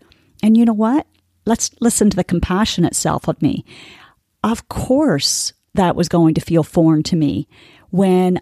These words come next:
I was in nursing and instructing and giving a lecture. Like, you had PowerPoints, you had it all out. Actually, we had, I don't even know what it's called now. You know, that machine <laughs> you used to put your notes on and it would show up.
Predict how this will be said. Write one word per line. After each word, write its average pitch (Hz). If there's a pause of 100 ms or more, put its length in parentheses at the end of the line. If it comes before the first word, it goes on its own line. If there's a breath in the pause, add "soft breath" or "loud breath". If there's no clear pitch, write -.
I 185
was 185
in 185
nursing 185
and 170
instructing 170 (680 soft breath)
and 202
giving 202
a 170
lecture. 180 (100)
Like, 175
you 233
had 214
PowerPoints, 175
you 240
had 190
it 175
all 170
out. 202
Actually, 165
we 151
had, 143 (240)
I 165
don't 165
even 156
know 147
what 143
it's -
called 147
now. 139
You 170
know, 151
that -
machine 175
<laughs> -
you 160
used -
to -
put - (240 loud breath)
your 170 (200)
notes 185
on 175
and 170
it 165
would -
show 170
up. 170